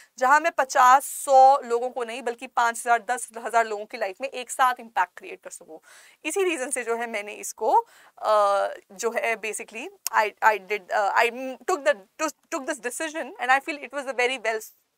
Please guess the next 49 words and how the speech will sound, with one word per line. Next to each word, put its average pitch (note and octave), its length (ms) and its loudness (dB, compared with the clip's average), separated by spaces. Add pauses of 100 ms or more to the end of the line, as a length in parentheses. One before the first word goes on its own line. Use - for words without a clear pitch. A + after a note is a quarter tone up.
(340)
very D#4 260 0 (100)
good A#3+ 200 -8
decision G#3+ 340 -10
of F#3 160 -4 (120)
my G3 140 -4
life। D#3+ 220 -10 (340)
ठीक C4 140 -6
है, E4+ 120 0 (260)
लेकिन D#4+ 260 0
having F4 360 4
said E4 100 -2
that, D4 220 2 (140)
I C4 160 6
have E4 100 4 (100)
great D#4 260 -2
reverence C#4+ 520 -2
and D4 140 -10
respect C4+ 400 -2
for B3 140 0
government A3 300 -6
job। G#3 160 0
Both A#3+ 160 -4
my C4 180 -2
parents A3+ 280 -2
are G#3+ 140 -2
in G#3+ 100 -8
that G#3 220 -2
job। F3 200 -4
मेरी, G#3+ 320 -16 (500)
अ, G#3+ 280 6
मैटरनल C4 380 2
साइड A#3 300 0
भी A#3+ 180 -10
through A#3+ 260 -14
generations A3+ 600 -8
इसी A#3 220 -10
जॉब G3+ 260 0
में G#3 120 -10
रही G3+ 240 -12
है, G3+ 140 -8
टीचर्स A3+ 460 -10
हैं, G#3 80 -14
सब G#3+ 180 -12
लेक्चरर्स A3 520 -2
हैं, G3+ 160 -16
प्रिंसिपल्स A3+ 540 -12
हैं G3 140 -18
कॉलेज F#3+ 360 -10
के। F#3+ 260 -12